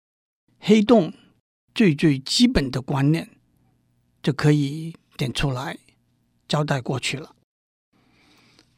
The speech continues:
自然科学包括天文、物理、化学、生物。自然科学研究的目的就是用逻辑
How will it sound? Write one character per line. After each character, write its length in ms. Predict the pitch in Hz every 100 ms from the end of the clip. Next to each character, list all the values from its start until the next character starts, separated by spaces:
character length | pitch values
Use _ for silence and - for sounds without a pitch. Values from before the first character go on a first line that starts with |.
| _ -
自 160 | 240
然 220 | 180 151
科 160 | 160 170
学 340 | 160 127 135 - _ _ _ _ _ _
包 140 | - 156
括 440 | 151 147 147 147 -
天 220 | - 156
文、 300 | 135 127 156 - _ _ _ _
物 120 | 170
理、 420 | 143 131 135 - _ _ _ _
化 280 | _ 160 131
学、 360 | - - 156 - _ _ _ _
生 340 | - - 170
物。 200 | 202 208 - _ _ _ _ _ _ _ _ _ _
自 160 | - 240
然 160 | 175
科 180 | 196 -
学 200 | 226 180
研 200 | 175 160
究 220 | 202 254
的 80 | 170
目 220 | 143 135
的 280 | 127 - 254 - _ _ _ _ _ _ _
就 160 | - 175
是 200 | - 151
用 360 | 147 139 131
逻 160 | 127 131
辑 420 | 147 135 131 156